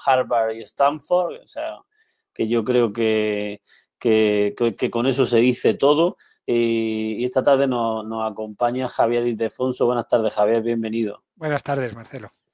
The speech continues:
Speaker 1: Muchas gracias, lo primero, por poder contar contigo, por tu predisposición desde que te lo dijimos a, a que el sí era, vamos, totalmente directo y has buscado este hueco para, para acompañarnos, para acompañarnos esta tarde aquí.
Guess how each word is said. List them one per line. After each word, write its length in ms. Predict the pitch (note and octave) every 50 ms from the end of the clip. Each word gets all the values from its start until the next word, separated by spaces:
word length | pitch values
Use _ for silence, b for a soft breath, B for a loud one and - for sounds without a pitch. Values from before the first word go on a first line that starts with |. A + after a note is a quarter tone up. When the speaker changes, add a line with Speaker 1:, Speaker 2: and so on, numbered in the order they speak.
| b b b b b b b b b -
Speaker 1:
Muchas 300 | C3 C#3 C#3 - E3+ C#3+
gracias, 340 | C#3+ D3+ D3 - D3+ C3+
lo 140 | C3 B2+ A2+
primero, 420 | A#2+ B2+ B2 C3+ D3+ D#3+ F3+ F3+ C#3
por 500 | B2 B2 A#2+ A#2+ A#2+ A#2 A2+ A2 G#2 - _ _
poder 300 | _ - A#2 A#2 B2 A#2
contar 380 | - - F3 G#2+ - C3 A2+ G#2
contigo, 500 | - A#2 G#2 G2+ - - D3+ D#3 D#3+ C#3+
por 160 | B2+ B2 A2+
tu 140 | - - G2+
predisposición 960 | A#2 A#2 A2+ G#2+ - - G#2+ G2 - A#2 F#2+ - - C3+ C#3+ C#3+ C#3 C3 B2
desde 200 | B2+ A#2+ A2+ A#2
que 100 | A2 A#2
te 120 | - A#2+
lo 100 | A2+ A2+
dijimos 640 | A2 A2+ G2 - - C3 C3 B2 A#2 A#2 A#2 A2+ A2
a, 440 | G#2+ G#2+ G#2+ G#2+ G#2+ G#2+ G#2+ G#2+ - -
a 220 | A2 A2 G#2+ G2+
que 560 | - A2+ A2 G#2+ G#2+ G#2+ G#2 G#2 G#2 G#2 -
el 160 | A2 A2 G2+
sí 340 | G2+ - - C3 C3 B2+ A#2+
era, 380 | A#2+ A#2 A#2 A2 A2 G#2+ G#2+ G#2+
vamos, 400 | G#2+ A2+ A2 G#2+ G2+ G#2 A#2+ C3 _ _
totalmente 640 | _ - G#2+ G2 A#2 A#2 A2+ A2 A2+ A2 G2+ - A2+
directo 600 | G#2+ G#2+ A2+ C3+ C3+ C3+ - - E3 E3+ F3+ b b b b b b -
y 120 | A2+ A#2+
has 100 | B2 A#2
buscado 400 | A#2 B2 A#2+ - - C3 A#2+ A#2+
este 180 | A#2 - - A#2+
hueco 320 | A2 A2+ A#2+ A2 A#2 A2+
para, 360 | G2+ A#2 A2+ A2 A2 G#2+ G#2
para 200 | G2 - B2+ B2
acompañarnos, 840 | A#2+ A2 A#2+ A#2 G#2 A#2 A2 A2+ B2+ C#3 C#3 C3+ C3+ C3+ C3 B2+ A#2+
para 160 | A2 B2 A#2+ A#2+
acompañarnos 480 | A2+ A#2+ A2 A#2+ A#2+ C3 C#3 C#3+ D3
esta 160 | C#3 - D3
tarde 220 | C3+ C#3+ C#3 C#3+ C#3
aquí. 320 | C3 B2+ D3 E3+ G3 -